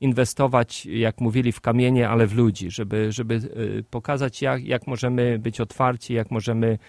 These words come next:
pomagać i ta pomoc bezpośrednia. Jedno, jednym z takich wyjazdów, który został mi zaproponowany i gdzie mogłem skorzystać, waś-, właśnie była Papua Nowa Gwinea, a pracowałem tam u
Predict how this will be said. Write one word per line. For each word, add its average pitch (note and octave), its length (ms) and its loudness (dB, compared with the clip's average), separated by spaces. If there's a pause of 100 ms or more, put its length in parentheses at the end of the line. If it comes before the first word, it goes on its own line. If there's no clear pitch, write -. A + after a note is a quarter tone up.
(160)
pomagać A2+ 600 0
i A2 180 0
ta G#2 280 -2
pomoc G#2+ 300 -2
bezpośrednia. G#2 600 -2
Jedno, D3 480 0
jednym A#2+ 360 2
z - 60 -10
takich A#2 300 -4
wyjazdów, B2 560 0
który A2 420 -2
został A2+ 400 -4
mi A2+ 260 0 (300)
zaproponowany A#2 920 0
i G#2+ 360 -4
gdzie G#2 200 -6
mogłem A2+ 340 0
skorzystać, G2+ 600 -4
waś-, G2+ 360 -2
właśnie G#2+ 560 -6
była G#2 260 2
Papua G#2+ 380 -2
Nowa G#2 340 0 (420)
Gwinea, B2 540 2 (500)
a G2 440 0
pracowałem G#2+ 640 -2
tam G#2+ 360 -2
u G#2 440 -4